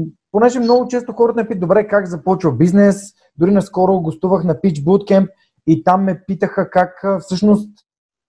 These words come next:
ам, как, как из-, как разбираш, че е дошъл момента и така нататък. Ами разбираш, а, спрямо това какъв бизнес правиш, ако искаш да правиш нещо свързано с продажби, а, като се появят първите ти клиенти.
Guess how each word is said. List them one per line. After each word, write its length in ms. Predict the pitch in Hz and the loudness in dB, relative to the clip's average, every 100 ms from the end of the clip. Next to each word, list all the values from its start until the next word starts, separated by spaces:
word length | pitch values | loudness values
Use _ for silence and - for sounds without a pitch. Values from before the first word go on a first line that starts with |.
| - | -4
ам, 480 | 156 156 151 143 135 - _ _ _ _ _ _ _ _ - - | 0 0 0 -2 -6 -10 _ _ _ _ _ _ _ _ -18 -2
как, 200 | 180 - _ _ _ _ - | -2 -2 _ _ _ _ -4
как 200 | 202 208 | -4 -4
из-, 160 | 208 - - | -14 -16 -2
как 180 | 214 220 | -2 0
разбираш, 420 | 208 151 208 214 | 0 2 2 2
че 100 | 202 | 0
е 40 | |
дошъл 320 | 139 127 190 | -2 0 0
момента 460 | 185 156 156 190 190 | 2 2 2 0 -2
и 60 | 185 | -4
така 200 | - 185 | -2 -2
нататък. 480 | 180 - - - _ _ - | 0 -4 -6 -14 _ _ -4
Ами 200 | 165 170 | 0 2
разбираш, 680 | 156 139 220 240 226 - - _ _ _ | 0 0 2 2 0 -8 -16 _ _ _
а, 160 | 185 196 | 0 0
спрямо 380 | - 208 214 | 0 -2 0
това 200 | 214 214 | 0 0
какъв 300 | 214 - 214 | -2 -2 0
бизнес 360 | 175 208 214 208 | 0 0 0 -2
правиш, 400 | 214 208 190 - | 2 2 0 -4
ако 180 | 165 160 | -4 -4
искаш 220 | 190 - | -8 -8
да 140 | 180 170 | -8 0
правиш 280 | 185 180 175 | 0 0 -2
нещо 580 | 180 175 - 170 160 - _ | -4 -4 0 2 2 -4 _
свързано 380 | - 180 175 180 | -4 -2 0 -2
с 140 | - | -6
продажби, 680 | 139 127 156 165 180 208 208 - _ _ | -8 0 0 0 0 0 0 -8 _ _
а, 240 | - 190 190 | 0 2 2
като 320 | 196 - 202 | -4 0 0
се 180 | - 175 | 0 0
появят 300 | 170 170 170 | 0 0 0
първите 300 | 180 175 185 | 0 0 -4
ти 120 | 170 | -4
клиенти. 380 | 190 202 190 | 0 2 2